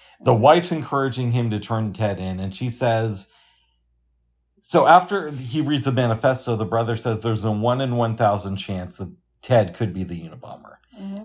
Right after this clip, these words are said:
Speaker 1: And the wife's reply was, "Well, then you should really tell the F B I." And she says, "It's karmically very bad for his soul if he continues to do this stuff, because he's gonna take this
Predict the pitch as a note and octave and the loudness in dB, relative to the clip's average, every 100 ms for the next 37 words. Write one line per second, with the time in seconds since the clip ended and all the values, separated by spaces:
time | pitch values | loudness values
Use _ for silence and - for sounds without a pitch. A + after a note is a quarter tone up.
0 | - A2+ G#2 F#2+ B2 C#3 - - A#2+ A#2 | -4 -2 0 2 4 2 -2 -2 -2 2
1 | A2+ A2 G2+ F2+ F2 F2+ G2+ A2 G#2 G#2 | 4 4 2 -2 -4 -6 -2 0 0 -2
2 | A#2 B2+ - A2 G2+ G#2+ A2 G2 G2 - | -2 -2 -4 -6 -4 -2 0 -2 -6 -10
3 | _ _ - A#2+ G#2 G2 F2+ - G#2 C3 | _ _ 2 4 4 0 -2 -2 2 4
4 | A#2 G2+ G#2 G#2 G#2+ - G#2+ B2 G#2+ G2 | 6 4 0 -4 -4 -4 -2 2 2 2
5 | F#2 - _ _ _ _ _ _ _ _ | -6 -12 _ _ _ _ _ _ _ _
6 | _ _ _ _ C#3 C3+ - - - D3 | _ _ _ _ 0 0 -2 -8 2 6
7 | D#3+ E3+ - C#3+ B2 F#2 A#2 A#2 G#2+ F2+ | 6 4 -4 -4 -2 2 4 4 2 2
8 | G2+ G2+ F#2+ - A2 G2 F#2 F2 - _ | 6 6 4 -2 -4 -2 -4 -6 -12 _
9 | - B2 G#2+ - - B2 F2+ D#2+ - - | -4 -2 -2 -4 -2 0 0 -4 -14 -20
10 | _ _ A2+ B2 A2+ A#2 G2+ A#2+ G#2+ F#2+ | _ _ -4 -2 2 0 2 0 0 -2
11 | F#2+ A#2 D#3 G#2+ - G#2 - - A2 G2+ | -4 -2 0 -2 -2 -2 -2 -4 -4 -2
12 | C3 A#2 B2+ A#2 A#2 G#2 - G2+ F#2 - | -4 -2 -2 -2 -2 -6 -6 -8 -8 -12
13 | - | -16